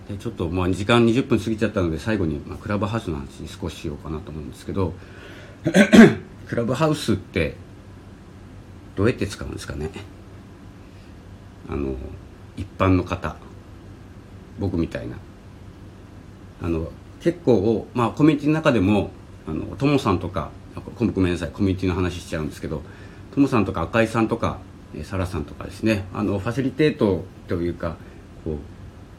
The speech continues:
基盤を作っていける、部屋を作っていける方はいいんですけど、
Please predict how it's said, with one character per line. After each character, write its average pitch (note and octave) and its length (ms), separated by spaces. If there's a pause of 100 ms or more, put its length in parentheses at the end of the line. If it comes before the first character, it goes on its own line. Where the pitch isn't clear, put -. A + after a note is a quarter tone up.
(340)
基 - 140
盤 C3 120
を C3 100
作 - 180
っ - 20
て - 180
い E2+ 120
け A2+ 140
る、 G2+ 260
部 B2 60
屋 C3+ 140
を - 80
作 - 160
っ - 20
て G2 140
い D#2+ 80
け F#2 140
る E2 140 (140)
方 G#2+ 260
は - 160
い G2+ 100
い A2 40
ん G2 60
で D#2+ 60
す - 120
け - 80
ど、 - 180